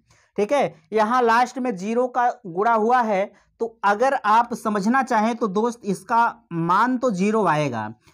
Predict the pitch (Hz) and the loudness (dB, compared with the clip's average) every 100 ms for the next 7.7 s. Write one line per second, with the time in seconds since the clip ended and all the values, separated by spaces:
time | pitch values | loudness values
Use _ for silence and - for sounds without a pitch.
0 | _ 220 226 277 277 - 202 196 226 175 | _ -2 -2 -2 -4 -2 -2 0 0 2
1 | 165 196 214 214 - 240 240 233 220 233 | 2 2 0 -2 -2 -2 -2 0 2 2
2 | 233 208 170 175 202 - _ 208 233 233 | 2 2 2 0 -2 -6 _ -2 -2 -2
3 | 226 220 220 262 226 196 226 247 233 226 | -2 -2 0 0 0 0 0 4 4 4
4 | 240 196 214 226 254 247 220 247 233 233 | 2 -2 -2 -2 -4 -2 -2 -4 -8 -8
5 | - 240 226 208 214 220 208 202 208 202 | -4 -4 -2 -2 0 0 -4 -6 -4 -4
6 | 185 170 185 185 190 185 160 160 196 _ | 0 0 0 -2 -4 -2 -2 -4 -10 _
7 | _ _ _ 180 220 269 247 | _ _ _ 0 0 2 0